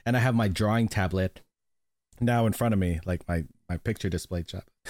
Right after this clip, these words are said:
So I've been going through the Pub Draw series for Critical Role. So I've been drawing on my tablet. That's another thing that I like. That's my other yum,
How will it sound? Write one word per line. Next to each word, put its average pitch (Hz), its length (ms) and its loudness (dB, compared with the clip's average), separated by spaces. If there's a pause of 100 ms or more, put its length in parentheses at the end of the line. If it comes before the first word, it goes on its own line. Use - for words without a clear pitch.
(120)
So 170 120 2
I've 160 60 2
been 147 100 4
going 143 220 2
through 123 220 2
the 101 100 2
Pub 117 320 0
Draw 113 220 2
series 131 440 0 (100)
for 110 120 -4
Critical 107 320 -2
Role. 104 340 0 (420)
So 113 120 0
I've 95 40 0
been 95 120 2
drawing 95 560 2
on 92 280 0
my 90 300 -2 (180)
tablet. 87 300 -2 (180)
That's 143 160 -2
another 92 280 2
thing 85 260 -6
that 90 140 -2
I - 20 -2
like. 85 260 -6
That's - 280 -2
my 165 180 4
other 127 240 2
yum, 87 340 2